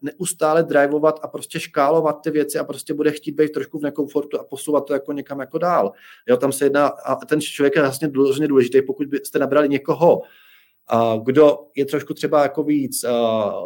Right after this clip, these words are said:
procesní, jako když to takhle jako řeknu, jako nebo prostě korporátnějšího typu, tak tu chvilku, a, zabrzdí vlastně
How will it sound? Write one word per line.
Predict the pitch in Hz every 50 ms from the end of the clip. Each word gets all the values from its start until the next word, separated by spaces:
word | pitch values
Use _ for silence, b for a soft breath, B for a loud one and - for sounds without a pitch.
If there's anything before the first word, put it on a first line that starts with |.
| - - - _ _
procesní, | - 151 147 147 - - 196 196 190 - - 135 127 123 123 139 175 208 - - _ _ _ _ _ _ _ -
jako | 117 117 117 139
když | 131 135
to | - 135
takhle | 123 135
jako | 131 127 135 131
řeknu, | 135 123 120 - 135 131
jako | 123 123 -
nebo | 131 127 123
prostě | 127 127 120 - - 139
korporátnějšího | - - 131 131 - 139 135 127 123 123 - 131 127 120 - - 139 151
typu, | - 131 110 - 107 101 127 151 B B B B B B B -
tak | 123 127 -
tu | 180 170
chvilku, | 175 165 151 143 143 147 160 160 160 160 160 160 160 B B B _ -
a, | - 127 127 127 127 127
zabrzdí | 127 143 135 - 156 147 139 147 151 156
vlastně | 147 143 131 - - - 147 143 143 143 147 143